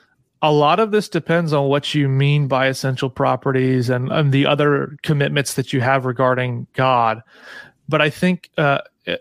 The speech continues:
a key representative th-, of this type of view would be someone like Bruce Ware,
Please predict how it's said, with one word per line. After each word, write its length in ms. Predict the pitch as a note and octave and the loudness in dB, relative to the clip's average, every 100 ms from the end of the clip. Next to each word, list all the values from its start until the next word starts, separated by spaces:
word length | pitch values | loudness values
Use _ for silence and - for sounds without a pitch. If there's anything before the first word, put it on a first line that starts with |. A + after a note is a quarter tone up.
| _ | _
a 120 | F3 | -6
key 280 | D3+ - F#3+ | -4 0 2
representative 760 | E3+ D#3+ D#3+ C#3 D3 C3+ C3+ A#2+ | 2 2 0 0 0 0 -2 -2
th-, 120 | D3 - | -4 -2
of 200 | C#3+ A#2+ | -2 0
this 360 | D3 D#3 - | 0 0 -6
type 300 | - C#3 C#3 | -6 -4 -2
of 100 | C#3 A#2 | -2 -2
view 300 | C#3+ D3 C#3+ | 0 2 2
would 120 | B2+ | 0
be 120 | C3 | -2
someone 400 | - C#3 C3+ C3 | 0 -2 0 0
like 160 | B2 A#2 | -2 -2
Bruce 340 | C3 B2 - | -2 -2 -2
Ware, 420 | C#3+ D3 E3+ F3+ | 0 2 2 0